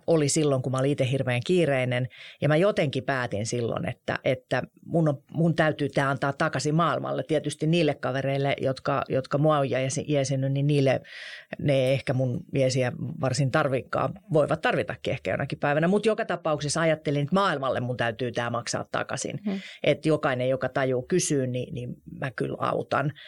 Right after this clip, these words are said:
Speaker 1: Mut nyt, nyt on kyllä tullut sit niitä aika paljon ja, ja mä oon joutunut, joutunut tota, pikkasen ruveta karsimaan. Et, et, tota, anteeksi kaikille, jotka kysyvät, niin en, <laughs> en ihan pysty kaikkia auttamaan. Mutta,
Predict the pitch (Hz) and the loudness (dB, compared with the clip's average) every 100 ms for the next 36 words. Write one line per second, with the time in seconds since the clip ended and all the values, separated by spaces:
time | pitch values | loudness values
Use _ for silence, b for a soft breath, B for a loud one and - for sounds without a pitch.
0 | B B B B 160 180 196 - - 185 | B B B B -2 4 2 2 -2 0
1 | 185 175 143 147 139 - _ - 160 143 | 2 0 2 0 0 -6 _ -2 2 2
2 | - 135 139 135 - 143 139 135 139 139 | 0 -2 0 0 0 0 0 0 2 2
3 | 139 120 139 - 139 123 127 131 127 127 | 0 -2 -4 -2 0 0 -2 -4 0 2
4 | 131 127 120 120 - 165 156 143 123 - | 0 0 -4 -4 -2 2 2 2 -4 -4
5 | 123 123 127 123 - 175 160 160 143 127 | -4 -4 -4 -6 2 0 2 -2 -2 -2
6 | 127 120 - 139 127 - 95 60 55 - | -4 -4 -2 -2 0 -4 -6 -8 -10 -10
7 | - - - - - - 139 190 160 151 | -8 -8 -6 -10 -6 -8 0 2 4 2
8 | - - 151 - 135 131 - - 147 - | 2 -2 -2 0 0 0 -2 -4 -2 -2
9 | - - - 233 220 302 - 294 220 208 | -4 -6 -2 -2 4 4 4 0 0 0
10 | 220 214 208 151 170 147 - 143 - 147 | 0 0 0 0 0 -2 -2 -6 -2 -4
11 | - 151 - 131 - - 180 - 185 185 | -2 -2 0 -2 -2 -6 -6 -6 -6 -6
12 | - | -4